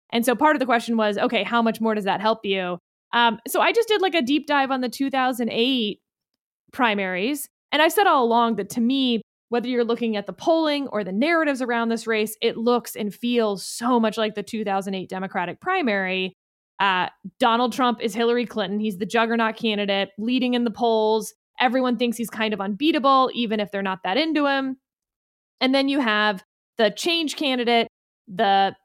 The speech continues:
uh, you know, David to the Goliath, coming out, and everyone sort of pouring their hopes and dreams into that campaign, and, and that's DeSantis.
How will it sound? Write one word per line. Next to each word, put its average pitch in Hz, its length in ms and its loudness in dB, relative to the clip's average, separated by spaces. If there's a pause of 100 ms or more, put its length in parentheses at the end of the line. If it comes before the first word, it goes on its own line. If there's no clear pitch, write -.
(140)
uh, 190 220 -4 (100)
you 208 80 -4
know, 180 220 -4
David 233 560 2
to 247 100 -2
the 208 80 -4
Goliath, 233 800 0 (500)
coming 311 300 0
out, 262 160 4
and 240 80 0
everyone 240 380 0
sort 247 180 0
of 233 100 -4
pouring 247 380 2
their 220 320 -2
hopes 233 320 -2
and 240 160 0
dreams 240 460 0
into 240 180 2
that 208 300 0
campaign, 302 500 0
and, 262 100 -4
and 226 260 -2 (100)
that's 196 240 -2
DeSantis. 202 840 -6